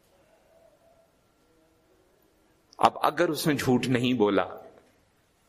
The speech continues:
تو آپ نے اپنے لیے جہنم کا گڑھا کھود لیا، کیونکہ اس نے قرآن اٹھایا تھا۔ اور اگر اس نے جھوٹ بولا ہے تو اس نے اپنے لیے خود گڑھا کھودا ہے۔ یہاں تو قرآن اٹھانا تو چھوڑیں، اللہ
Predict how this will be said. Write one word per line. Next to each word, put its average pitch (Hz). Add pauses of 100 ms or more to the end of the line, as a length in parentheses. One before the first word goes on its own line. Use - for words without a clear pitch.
(140)
تو -
آپ 127
نے 131
اپنے 120
لیے 117
جہنم 107
کا 107
گڑھا 104
کھود 107
لیا، 95
کیونکہ 117
اس 107
نے 110
قرآن 92
اٹھایا -
تھا۔ - (1160)
اور 139
اگر 165
اس 165
نے 156 (140)
جھوٹ 147
بولا 127
ہے 123
تو 110
اس 90
نے 92
اپنے 80
لیے 82
خود 117 (360)
گڑھا 127
کھودا 147
ہے۔ - (2000)
یہاں 208
تو 196
قرآن 151
اٹھانا 135
تو 135
چھوڑیں، 156
اللہ 120